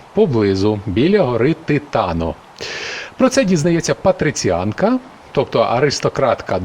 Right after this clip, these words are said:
Донна Феліціте або Феліцисіма. Вона теж таємно сповідувала християнство. І в подяку за те, що Марін вилікував її дітей, вона придбала і подарувала йому ту гору.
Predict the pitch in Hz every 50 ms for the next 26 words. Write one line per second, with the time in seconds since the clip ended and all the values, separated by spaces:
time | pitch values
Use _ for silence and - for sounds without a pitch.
0 | 92 95 117 170 185 165 131 120 110 95 - - - - 156 170 165 135 127 135
1 | 139 - - - - 120 143 - - - 180 175 202 233 226 - - - - -
2 | - 104 110 127 156 139 - - 135 117 113 113 - - - - 101 92 - -
3 | - - 135 156 202 247 277 - - - - - - - - - - - - -
4 | - - - 101 113 170 220 254 269 247 - - 92 90 151 185 - - - -
5 | 160 131 117 120 139 165 185 180 - - 165 131 131 127 135 139 131 - - 139
6 | 117 - - 151 123 92 82 78 - - - - 87 - - - - - - -
7 | - - - - 113 135 - - 190 175 151 165 185 190 185 202 190 160 175 180
8 | - - 131 98 - - - 143 139 143 156 170 175 151 113 101 95 98 95 117
9 | 156 160 131 113 - 113 98 95 92 101 117 120 107 92 85 107 101 - 185 226
10 | 254 233 - - - - - - - - 98 95 107 151 220 240 214 185 110 90
11 | 87 - - - 170 208 208 180 175 165 202 220 247 262 277 294 277 - 214 226
12 | 220 226 226 202 147 160 151 139 131 131 170 196 214 175 135 123 120 143 160 -
13 | - 131 104 95 107 107 110 107